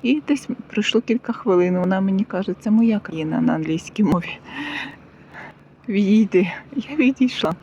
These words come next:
Потім я розказувала знайомі-, знайомим, а вони кажуть: «Ти відійшла?» «Якщо я відійшла, я поступилась». Таке. Так що в очі кидають тобі, що це не твоя земля. «Я земля, це моя країна. Вступися».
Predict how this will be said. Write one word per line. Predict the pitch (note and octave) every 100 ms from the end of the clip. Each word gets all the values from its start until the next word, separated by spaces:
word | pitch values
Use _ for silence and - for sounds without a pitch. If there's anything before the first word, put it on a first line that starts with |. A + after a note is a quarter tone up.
| -
Потім | - G3+
я | F#3+
розказувала | F#3 - - F#3+ F#3+ F#3 G3
знайомі-, | F#3+ F#3 G3+ F#3+ F3+
знайомим, | G3 F#3+ G3 F#3+ F3+ E3+ E3+
а | E3+
вони | E3+ F3+
кажуть: | F3+ F#3+ F3+
«Ти | -
відійшла?» | F#3+ G3 - F#4+
«Якщо | G3 - G3
я | F#3
відійшла, | F#3 F3+ - - - F3
я | G#3 C#4
поступилась». | - - F3 - E3 E3+ - - - - - - - - - - - - - - - _ -
Таке. | A3 G3+ F#3 - - - - -
Так | G#3 -
що | -
в | G3
очі | A3+ - G#3
кидають | G3+ F3+ F3 -
тобі, | F#3 F3 F#3
що | - -
це | B3 A#3+ -
не | - G3+
твоя | - G3+ A3+
земля. | G#3 F3+ E3 F3 - - - - - - - - -
«Я | F#3+
земля, | D#3+ D3+ D3+ D#3
це | D#3+
моя | D#3+ G3+ -
країна. | - C#4+ - - - - -
Вступися». | - - E3+ - F#3+ -